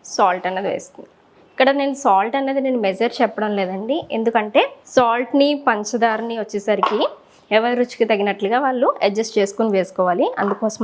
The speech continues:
అని చెప్పేసి ఇక్కడ నేను సాల్ట్ ఎంత మెజర్ వేస్తున్నాను అన్నది నేను చెప్పడం లేదు.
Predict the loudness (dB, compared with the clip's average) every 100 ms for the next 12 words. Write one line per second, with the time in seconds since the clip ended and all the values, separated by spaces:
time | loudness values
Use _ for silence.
0 | -2 -2 -2 -2 -2 0 0 0 0 -2
1 | -4 -20 -20 _ -2 2 2 2 0 0
2 | 0 -2 -2 2 2 2 -2 -4 -6 -6
3 | -2 0 2 4 2 0 0 0 0 0
4 | 4 4